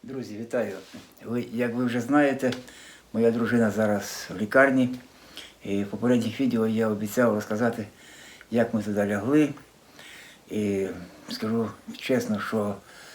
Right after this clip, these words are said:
скажу відверто, що ми цього моменту, цього ми чекали вісім місяців цілих. Але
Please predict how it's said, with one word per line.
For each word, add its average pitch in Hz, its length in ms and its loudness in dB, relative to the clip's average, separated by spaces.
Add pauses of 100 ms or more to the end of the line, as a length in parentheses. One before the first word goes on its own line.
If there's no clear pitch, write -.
(720)
скажу 120 280 0
відверто, 127 480 6
що 117 500 2
ми 123 160 4
цього 123 400 4 (400)
моменту, 135 460 6 (760)
цього 120 260 4
ми 120 120 8
чекали 120 460 4
вісім 127 360 2
місяців 139 460 2
цілих. 123 440 2 (1000)
Але 117 680 6